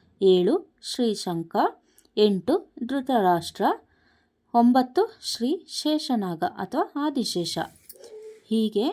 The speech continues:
ಇವುಗಳು ಬಹಳ ಪ್ರಸಿದ್ಧಿನ ಹೊಂದಿದೆ. ಒಂಬತ್ತು ನಾಗರಾಜರುಗಳಲ್ಲಿ ಹೇಗೆ ವಿಶೇಷವೋ ಅದೇ ರೀತಿ ಹದಿನಾರು ನಾಗಮಾತೆಯರು ಕೂಡ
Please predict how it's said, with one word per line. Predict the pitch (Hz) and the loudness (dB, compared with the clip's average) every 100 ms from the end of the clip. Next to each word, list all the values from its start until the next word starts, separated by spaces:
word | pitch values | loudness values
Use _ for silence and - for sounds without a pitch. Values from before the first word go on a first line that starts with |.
| - | -6
ಇವುಗಳು | - 208 208 202 202 302 - | -6 0 0 0 -2 -2 -4
ಬಹಳ | 196 196 302 440 | -6 -2 -2 -2
ಪ್ರಸಿದ್ಧಿನ | 427 226 214 185 190 190 294 349 | -2 -2 -2 -4 -4 -2 -4 -4
ಹೊಂದಿದೆ. | 208 185 180 180 311 - _ - _ _ | -6 -4 -4 -2 -4 -8 _ -20 _ _
ಒಂಬತ್ತು | 240 269 330 339 339 311 - | 2 4 4 2 0 -2 -2
ನಾಗರಾಜರುಗಳಲ್ಲಿ | 208 196 196 190 175 190 180 185 170 170 294 466 _ _ - | -2 0 -2 -2 -2 -4 -4 -4 -4 -2 -4 -6 _ _ -4
ಹೇಗೆ | 202 202 208 349 202 | 0 2 0 -4 -6
ವಿಶೇಷವೋ | 170 208 202 196 175 185 370 - - _ | -4 -2 -4 -2 -4 -2 -4 -8 -20 _
ಅದೇ | 214 214 277 277 | -6 -2 0 0
ರೀತಿ | 196 180 294 370 - - | 0 -2 -4 -4 -6 -8
ಹದಿನಾರು | 190 190 190 233 294 415 - _ _ _ _ _ _ _ - | -4 -2 -2 -2 -2 -2 -6 _ _ _ _ _ _ _ -2
ನಾಗಮಾತೆಯರು | 220 240 262 277 262 202 202 196 185 180 | 2 4 2 0 -2 -4 -2 -2 -2 -4
ಕೂಡ | - 180 | -4 0